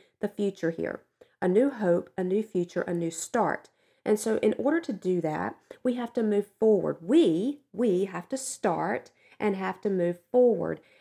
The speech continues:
And sometimes that means leaving things behind. Now,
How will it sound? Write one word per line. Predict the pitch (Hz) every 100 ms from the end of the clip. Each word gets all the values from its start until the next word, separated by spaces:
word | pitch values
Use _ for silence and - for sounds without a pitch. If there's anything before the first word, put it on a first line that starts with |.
| _
And | 220 226
sometimes | 220 - 330 523 - 247 180 170 208 -
that | 180 226 -
means | 208 190 190 -
leaving | 180 185 190 190
things | 190 175 170
behind. | - 190 240 233 190
Now, | 196 190